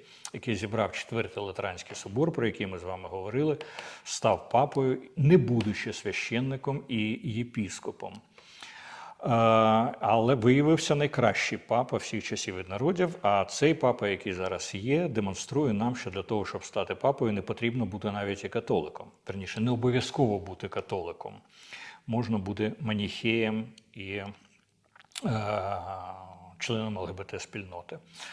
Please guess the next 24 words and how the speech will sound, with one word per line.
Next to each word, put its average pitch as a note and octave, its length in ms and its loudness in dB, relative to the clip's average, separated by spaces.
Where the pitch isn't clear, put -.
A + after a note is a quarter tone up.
Е, B2+ 400 2
так B2+ 200 0
що, C3 1300 6
е, - 220 -14
дякую B2 540 10
вам A2+ 440 4
за B2+ 200 0
це, F3 420 4
і F3 260 0
тепер B2 360 2
я A2+ 160 4
буду G2+ 220 -2
писати A2 400 -2
на G2 100 -2
своїх G2 420 -6
візитках G#2+ 580 -6
уже F#2+ 160 -8
не F#2+ 100 -8
тільки C#3+ 320 0
народний G#2+ 520 4
будитель, F#2+ 640 0
я F2 140 -6
народний G2 480 -6
будитель F2+ 560 -6